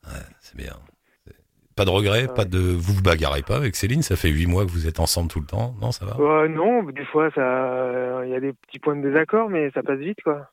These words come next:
Speaker 2: Voilà, enfin, après, on est dans le même truc, euh, c'est sûr que sept jours sur sept, euh, ensemble, vingt-quatre heures sur vingt-quatre, bon, bah, forcément,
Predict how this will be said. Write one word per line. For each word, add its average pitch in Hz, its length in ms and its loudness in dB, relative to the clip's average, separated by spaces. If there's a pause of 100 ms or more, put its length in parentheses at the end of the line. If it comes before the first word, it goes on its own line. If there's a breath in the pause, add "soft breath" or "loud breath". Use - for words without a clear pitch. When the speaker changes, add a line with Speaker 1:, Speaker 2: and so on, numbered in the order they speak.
(140)
Speaker 2:
Voilà, 156 240 -2
enfin, 123 240 -12
après, 127 200 -10
on 139 120 -6
est 131 80 -8
dans 127 120 -4
le 127 40 -6
même 131 200 -6
truc, 180 300 -4
euh, 135 160 -4
c'est 123 140 -14
sûr 151 220 -6
que 127 260 -4
sept 131 140 -6
jours 127 180 -4
sur - 240 -12
sept, 143 240 -4
euh, 123 340 -6 (480 loud breath)
ensemble, 151 440 -2
vingt-quatre 139 320 -4
heures 131 140 -6
sur 139 120 -10
vingt-quatre, 131 480 -6
bon, 123 140 -12
bah, 120 260 -8
forcément, 139 640 -8